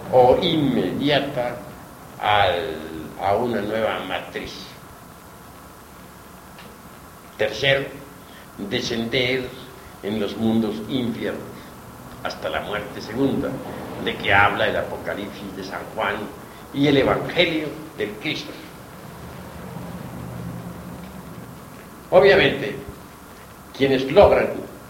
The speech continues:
el ascenso a los mundos superiores pasan por una temporada de gran felicidad. Normalmente el alma, o lo que dijéramos la conciencia,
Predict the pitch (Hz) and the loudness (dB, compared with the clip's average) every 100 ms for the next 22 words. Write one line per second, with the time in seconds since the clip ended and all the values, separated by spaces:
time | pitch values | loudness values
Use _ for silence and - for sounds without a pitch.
0 | - - - 113 101 - 160 127 123 104 | -18 -18 -6 -2 0 0 0 0 0 -2
1 | 98 123 113 101 - - 95 95 85 - | -4 -4 -4 -6 -8 -6 -4 -2 -2 -4
2 | - - - - - - - - - - | -8 -14 -16 -18 -20 -18 -20 -20 -20 -20
3 | - - 131 156 139 - 117 127 - 113 | -18 -4 -2 2 0 0 -2 -2 -2 -4
4 | 110 101 104 110 107 107 98 98 101 98 | -4 0 2 4 4 2 2 0 0 -4
5 | 101 92 95 95 - - - - - - | -10 -10 -12 -10 -10 -12 -16 -18 -18 -18
6 | - - - - - - - - - - | -16 -16 -14 -16 -16 -16 -16 -16 -18 -18
7 | - - - - 156 175 214 175 156 143 | -16 -16 -6 4 6 6 6 6 2 2
8 | 135 127 127 120 117 113 101 113 110 - | 0 -2 2 2 2 0 -4 -2 -4 -4
9 | 101 95 127 120 101 101 123 123 101 95 | -6 -4 -2 0 -2 0 0 0 -4 -6
10 | 117 127 110 104 95 | -6 -8 -8 -10 -12